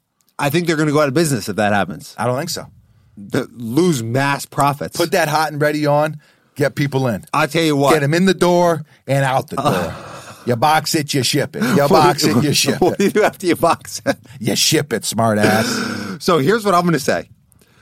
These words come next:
Speaker 1: Have you ever driven by a Krispy Kreme? 'Cause I've done this. And I look,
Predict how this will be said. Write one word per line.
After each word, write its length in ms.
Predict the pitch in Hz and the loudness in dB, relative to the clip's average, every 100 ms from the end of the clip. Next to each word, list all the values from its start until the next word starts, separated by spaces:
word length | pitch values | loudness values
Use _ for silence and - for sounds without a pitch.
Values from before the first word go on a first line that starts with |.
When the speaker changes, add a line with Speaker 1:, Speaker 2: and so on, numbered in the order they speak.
| _ _ _ _ _ - | _ _ _ _ _ -6
Speaker 1:
Have 220 | 135 147 | -2 0
you 140 | 151 220 | 2 2
ever 220 | 233 196 | 2 2
driven 460 | 120 123 170 185 131 | 0 0 2 0 0
by 300 | 151 139 117 | 2 2 2
a 100 | 110 | 0
Krispy 340 | - 151 135 | 0 0 -2
Kreme? 320 | - 90 92 - _ _ _ _ _ | -4 -6 -6 -14 _ _ _ _ _
'Cause 140 | - 131 | -2 2
I've 220 | 160 147 | 2 2
done 200 | 151 143 | 2 0
this. 320 | 85 - - _ _ _ _ - | -4 -10 -16 _ _ _ _ -8
And 180 | 135 131 | -2 0
I 140 | 131 | 2
look, 440 | 123 175 226 - | 0 0 0 -4